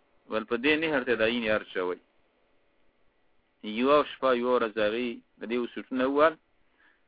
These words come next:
او د درې ورځ پورې دی ځای په ځای کتل او راټولول به،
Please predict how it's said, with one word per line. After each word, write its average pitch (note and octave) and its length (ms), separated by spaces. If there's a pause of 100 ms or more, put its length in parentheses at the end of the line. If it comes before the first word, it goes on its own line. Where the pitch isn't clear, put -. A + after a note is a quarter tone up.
(600)
او G#2+ 240
د A2+ 120
درې B2+ 280
ورځ D#3 260
پورې B2 260
دی C3+ 200 (100)
ځای C3+ 180
په B2 120
ځای A#2 260
کتل B2 340
او C3+ 80
راټولول A2+ 640
به، D3 180